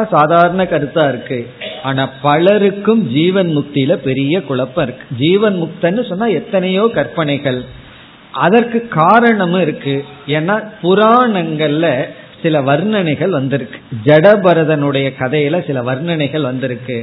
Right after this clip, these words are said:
ஆகவே அடுத்த பூர்வபக்ஷி வர்றான், "நான் புராணத்துல ஜடபரதனுடைய கதையெல்லாம் பார்க்கும் பொழுது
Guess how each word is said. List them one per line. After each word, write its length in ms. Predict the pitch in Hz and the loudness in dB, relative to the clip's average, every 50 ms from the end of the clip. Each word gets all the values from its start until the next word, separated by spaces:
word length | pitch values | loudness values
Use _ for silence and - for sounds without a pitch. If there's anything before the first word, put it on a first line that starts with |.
| 120 - - - - - - - - | -8 -12 -18 -20 -20 -20 -20 -10 -6
ஆகவே 360 | - 139 131 135 143 139 143 | -4 -4 -2 -2 0 0 0
அடுத்த 480 | 135 123 127 139 165 208 202 202 208 202 | 2 2 2 2 2 0 0 0 -2 -2
பூர்வபக்ஷி 680 | 160 - 143 156 160 165 151 131 139 135 - - 175 | -2 0 -2 0 2 2 0 0 -2 -6 -6 -6 -4
வர்றான், 400 | 143 127 123 117 123 123 117 113 110 113 - - - - - | -2 -4 -2 -4 -4 -4 -6 -6 -10 -14 -18 -20 -16 -8 -4
"நான் 240 | 131 139 139 139 131 | 0 0 0 0 0
புராணத்துல 840 | - 143 160 160 185 196 208 220 220 196 180 170 - - 165 170 180 175 | 0 0 2 4 4 6 6 4 4 2 0 -2 -2 0 0 2 0 0
ஜடபரதனுடைய 960 | 135 131 135 143 175 196 196 196 202 196 190 185 180 175 170 165 156 151 147 143 139 | 0 -2 0 2 2 2 2 2 2 2 2 2 2 0 0 0 0 0 -2 -2 -2
கதையெல்லாம் 580 | - 139 131 147 160 165 156 143 147 165 156 | -4 -2 0 0 0 0 0 0 0 0 0
பார்க்கும் 440 | - 131 131 135 135 - 156 147 139 | 0 0 -2 -2 -2 -2 -2 -2 0
பொழுது 380 | 131 131 131 131 120 139 175 | 0 0 0 -2 -2 -2 -2